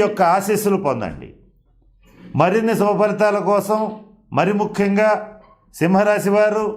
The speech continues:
గురువు యొక్క అనుగ్రహం కోసం మీకు ఇష్టం ఉన్నా ఇష్టం లేకపోయినా ఏదో ఒక సువర్ణాభరణాన్ని ధరించండి.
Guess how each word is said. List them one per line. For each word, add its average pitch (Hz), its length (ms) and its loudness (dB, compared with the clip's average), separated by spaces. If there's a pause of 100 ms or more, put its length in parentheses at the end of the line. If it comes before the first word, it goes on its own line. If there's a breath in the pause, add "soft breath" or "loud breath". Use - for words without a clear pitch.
(540)
గురువు 208 320 2
యొక్క 214 260 2
అనుగ్రహం 202 640 2
కోసం 202 380 0 (640)
మీకు 143 260 -2
ఇష్టం 175 320 0
ఉన్నా 208 220 0 (360)
ఇష్టం 208 300 0
లేకపోయినా 190 600 2 (640)
ఏదో 190 260 4 (120)
ఒక 180 180 0
సువర్ణాభరణాన్ని 170 840 0
ధరించండి. 120 600 -4